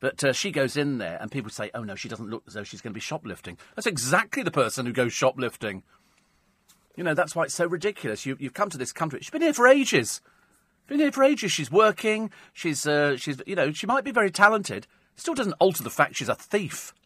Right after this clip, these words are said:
But, uh, we seem to be very lenient on that thing nowadays. What message does it send out? The answer is it sends out a message that if you're young and pretty and you shop in Harrods and you shoplift from there,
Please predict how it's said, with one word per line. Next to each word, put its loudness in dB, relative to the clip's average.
But, -6
uh, 0
we -2
seem -4
to -4
be -4
very 0
lenient -2
on -4
that -6
thing -6
nowadays. -6
What 2
message -4
does -12
it -16
send -4
out? -2
The -2
answer -6
is -10
it -16
sends -4
out -4
a -6
message -8
that -6
if -6
you're -2
young 6
and -4
pretty -2
and -8
you -6
shop -6
in -6
Harrods -6
and -10
you -8
shoplift -6
from -10
there, -2